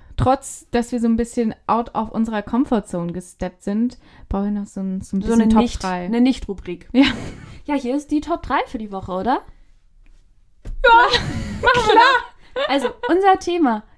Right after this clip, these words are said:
Speaker 2: diese Woche, es ist sommerlich. Letzte Woche haben wir schon über Schweiß gesprochen.
Speaker 1: Ja.
Speaker 2: Diese, äh, Woche werden wir einfach, gehen wir mal in Richtung Service noch mehr.
Speaker 1: Absolut.
Speaker 2: Die Top drei Sommerprodukte. Was darf im Sommer nicht fehlen? Amalie,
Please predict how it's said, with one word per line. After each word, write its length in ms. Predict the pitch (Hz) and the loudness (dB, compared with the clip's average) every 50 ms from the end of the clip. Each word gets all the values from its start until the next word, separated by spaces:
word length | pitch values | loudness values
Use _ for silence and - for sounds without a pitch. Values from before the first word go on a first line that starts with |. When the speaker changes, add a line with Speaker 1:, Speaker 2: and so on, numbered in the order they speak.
| - - | -10 -6
Speaker 2:
diese 200 | - 285 294 302 | -2 -2 0 2
Woche, 260 | 294 294 - 233 208 - _ | 2 0 0 -2 -8 -8 _
es 160 | - 254 254 | -6 -6 -4
ist 160 | - 302 285 | -4 -6 -4
sommerlich. 480 | - 294 294 294 269 240 208 202 - - - - | -2 0 2 2 2 0 -2 -6 -12 -16 -12 -6
Letzte 280 | - 262 269 - 269 254 | -6 -6 -6 -4 -4 -4
Woche 100 | 262 233 | -4 -2
haben 140 | 233 233 | 0 0
wir 80 | 247 233 | -2 -2
schon 140 | - 247 226 | -2 -4 -4
über 140 | 233 226 226 | -4 -6 -6
Schweiß 360 | - 240 233 240 269 269 - | -6 -4 -4 -4 -4 -6 -8
gesprochen. 300 | - - - 220 233 226 | -16 -12 -6 -4 -2 0
Speaker 1:
Ja. 180 | 220 202 190 - - - - | 0 -2 -4 -6 -10 -14 -8
Speaker 2:
Diese, 180 | - 269 294 311 | -6 -4 -2 -2
äh, 380 | 294 285 247 - 233 240 240 226 | -2 -4 -4 -4 -4 -4 -2 -2
Woche 300 | 240 277 269 277 254 226 | -2 -2 -2 -4 -4 -4
werden 220 | 240 240 277 277 | -2 -2 0 0
wir 100 | 277 254 | 0 0
einfach, 280 | - 226 240 247 254 - | -2 -4 -4 -6 -6 -6
gehen 120 | - 269 269 | -4 -2 0
wir 60 | 254 | 0
mal 120 | 247 220 | 0 -2
in 80 | 226 233 | -2 -2
Richtung 240 | 240 247 - - 220 | -4 -4 -4 -6 -8
Service 380 | - - 240 247 240 214 208 - | -6 -4 -2 -2 -4 -4 -6 -10
noch 160 | 202 185 185 | -10 -8 -8
mehr. 320 | 190 175 165 170 247 320 - - | -8 -6 -6 -6 -6 -8 -8 -6
Speaker 1:
Absolut. 640 | - - 170 165 - - 208 190 185 175 180 - - _ - | -4 -2 -2 -2 -4 -8 -12 -10 -10 -10 -10 -12 -16 _ -12
Speaker 2:
Die 160 | 233 226 - _ - | -12 -12 -12 _ -16
Top 320 | - - 330 381 - - - - - _ _ | -8 -6 -6 -6 -6 -10 -18 -20 -20 _ _
drei 440 | - 226 220 226 247 262 277 277 277 - _ _ _ _ _ _ | -10 -4 -2 0 0 0 0 -2 -6 -8 _ _ _ _ _ _
Sommerprodukte. 920 | _ - - 220 214 214 196 185 - - - - - - - - - - 175 - - _ _ _ - | _ -2 0 2 2 2 0 -2 -4 -8 -12 -14 -16 -18 -18 -18 -18 -18 -20 -20 -20 _ _ _ -4
Was 360 | 196 233 285 339 339 - - | 0 2 2 2 0 -4 -6
darf 300 | - 262 262 277 302 294 - | -2 0 0 0 0 -2 -4
im 200 | - 226 214 208 | -8 -8 -6 -4
Sommer 380 | 202 220 240 269 269 269 269 262 - - | -2 0 2 2 2 2 0 -4 -8 -6
nicht 380 | - 208 220 233 226 - - - - - - - | -4 -2 -2 -2 -4 -8 -14 -20 -20 -20 -20 -20
fehlen? 420 | - - 190 202 180 151 139 135 - - - - - _ _ _ - | -14 -10 -8 -6 -6 -6 -8 -10 -12 -18 -20 -20 -20 _ _ _ -10
Amalie, 460 | - 214 208 196 185 170 - - - | -6 -6 -4 -4 -4 -6 -8 -12 -18